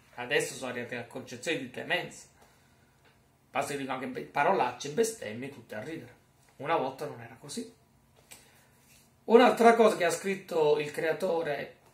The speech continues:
di Mamma ho perso l'aereo,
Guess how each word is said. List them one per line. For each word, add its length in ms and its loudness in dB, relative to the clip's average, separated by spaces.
di 720 -6
Mamma 340 -2
ho 60 -4
perso 360 -10
l'aereo, 680 0